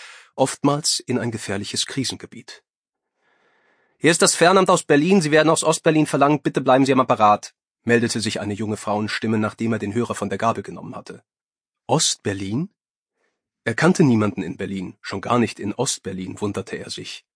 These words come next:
Es rauschte, und dann klickte es in der Leitung. „Arthur, bist du das?“,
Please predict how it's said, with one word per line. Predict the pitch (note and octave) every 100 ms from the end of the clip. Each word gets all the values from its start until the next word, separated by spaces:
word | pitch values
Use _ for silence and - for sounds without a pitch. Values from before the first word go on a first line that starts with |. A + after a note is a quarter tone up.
| _ _ _ _ _ _ _
Es | - G#2+
rauschte, | A#2+ D3 - F3+ G3 _ _ _ _ _ _
und | C3
dann | D3 C#3+
klickte | - - F#2+
es | -
in | -
der | -
Leitung. | D2+ - - - - _ _ _ - - - _ - - - - _ - - - _ - - - - - - _
„Arthur, | - A2+ A2+ F3 D3+ - _ - - - - -
bist | C#3 -
du |
das?“, | F#3 D2+ -